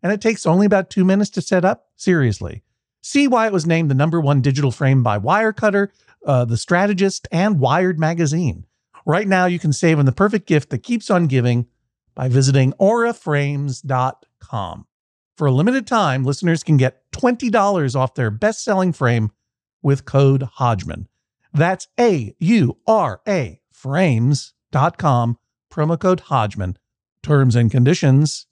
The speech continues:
apply. The Judge John Hodgman podcast is also brought to you this week by Babbel.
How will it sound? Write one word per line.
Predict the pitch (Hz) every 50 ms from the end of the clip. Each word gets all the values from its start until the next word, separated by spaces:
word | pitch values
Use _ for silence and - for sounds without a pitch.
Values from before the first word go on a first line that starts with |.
| _ _
apply. | - 160 180 - 160 151 165 190 165 107 98 98 98 _ _ _ _ _ _ _ _ _ _ _ _ _ _ _ _ _ _
The | - 156 160
Judge | 151 131 202 247 302 269 -
John | - - 240 226 220 202
Hodgman | 180 185 180 160 143 156 143
podcast | 127 147 143 143 127 - 151 131 120 -
is | 135 120
also | 151 185 208 - 170
brought | 127 139 131 117
to | - 135
you | 123
this | 117 127 120 -
week | 160 147 135 -
by | - 147 135 135 135 143 190 _ _ -
Babbel. | 147 135 139 139 139 127 113 101 80 80